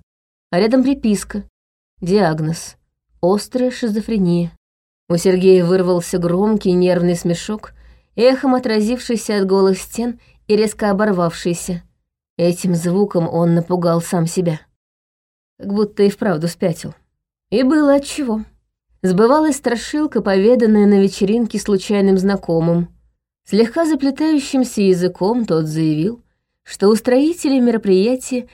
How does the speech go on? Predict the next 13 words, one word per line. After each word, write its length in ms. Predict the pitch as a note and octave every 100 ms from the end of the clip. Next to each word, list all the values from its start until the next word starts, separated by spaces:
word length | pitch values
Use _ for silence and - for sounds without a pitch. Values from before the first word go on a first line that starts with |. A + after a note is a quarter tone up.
| -
зря 400 | G3+ G#3+ A#3 A#3
использовали 760 | A3+ - F#3+ G#3+ A#3+ A3+ A3+ A3+
здание 500 | F#3 F#3 G3 G3+ G3+
заброшенной 640 | F#3+ F3 F#3 F#3+ G#3 G3
психлечебницы. 1000 | F#3 F#3+ F3+ F#3+ - E3 E3+ E3+ - F#3 _ _ _ _ _ E3+
Мол, 280 | F3 F3 E3+ - -
с 120 | F3
бесправными 800 | F#3 - E3+ F#3+ A3 G#3 G3+ G3+ _ -
и 80 | G3
никому 440 | G#3 G#3 G#3 B3+
не 120 | B3
нужными 520 | G3+ G#3 A#3+ A3+ G#3 F3+
пациентами 880 | F#3 - F#3 F3 G#3+ G#3+ G3+ F#3+